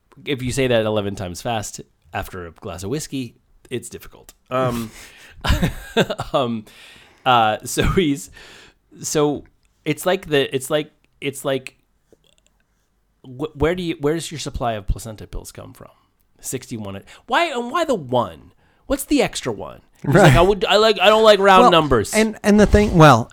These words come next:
Speaker 2: it's kinda like going to eleven, Mark.
Speaker 1: <laughs> He's going to
Speaker 2: It's
Speaker 1: eleven.
Speaker 2: one more than sixty.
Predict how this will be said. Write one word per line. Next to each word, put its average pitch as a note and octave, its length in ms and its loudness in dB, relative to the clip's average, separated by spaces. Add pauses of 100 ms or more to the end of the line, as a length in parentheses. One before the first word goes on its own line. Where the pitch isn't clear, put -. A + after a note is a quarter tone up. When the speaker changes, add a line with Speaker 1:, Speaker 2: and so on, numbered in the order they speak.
Speaker 2:
it's E3 200 0
kinda F3+ 240 2
like C#3+ 180 2
going A#2 260 2
to A2 160 2
eleven, D2 500 -2
Mark. C#2 320 -6
Speaker 1:
<laughs> - 20 -20
He's C3+ 180 -2
going - 220 2 (120)
to - 80 0 (140)
Speaker 2:
It's D3+ 160 2
Speaker 1:
eleven. C#3+ 80 0
Speaker 2:
one D#3 180 6
more A#2+ 260 4
than G2+ 180 -2
sixty. F2+ 480 -8